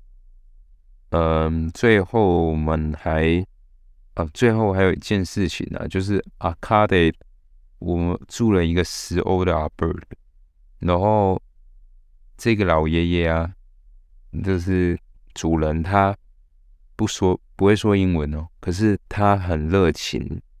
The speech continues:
而且很友善的招待我。他告诉我说这些桌上的水果都可以吃啊，然后还带我去比较大的房间，让我免费住双人房啊，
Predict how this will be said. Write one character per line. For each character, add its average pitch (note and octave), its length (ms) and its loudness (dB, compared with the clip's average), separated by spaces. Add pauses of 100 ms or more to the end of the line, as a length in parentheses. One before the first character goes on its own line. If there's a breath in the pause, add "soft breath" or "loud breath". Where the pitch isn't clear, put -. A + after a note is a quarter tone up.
(800)
而 G2+ 120 0
且 F#2 160 0
很 F2+ 260 2
友 D#2+ 240 2
善 D#2+ 440 0
的 D#2 380 -4 (680)
招 F2+ 260 2
待 F2 240 0
我。 C2+ 240 -6 (800)
他 - 160 -4
告 G2 180 2
诉 F#2 120 0
我 D#2+ 120 2
说 F2 340 0
这 F#2 120 -6
些 F2 240 0
桌 F#2 220 0
上 F#2+ 180 0
的 E2+ 120 2
水 - 260 0
果 E2+ 240 -2
都 E2 100 0
可 F2 80 -2
以 D#2+ 140 0
吃 - 320 -6
啊， D#2+ 260 0
然 D#2+ 140 -2
后 E2+ 220 -2 (440)
还 E2 220 -2
带 F#2+ 180 2
我 D#2 160 2
去 E2+ 520 -2 (200)
比 - 80 -20
较 F2+ 160 0
大 F#2+ 220 0
的 E2 100 -2
房 D#2 220 -2
间， E2+ 180 -4
让 F2 160 0
我 D2+ 240 -4 (220)
免 E2 240 -4
费 F#2+ 200 0
住 F2 280 -4
双 F2+ 300 0
人 E2 180 0
房 D#2+ 320 -4
啊， D#2+ 200 -4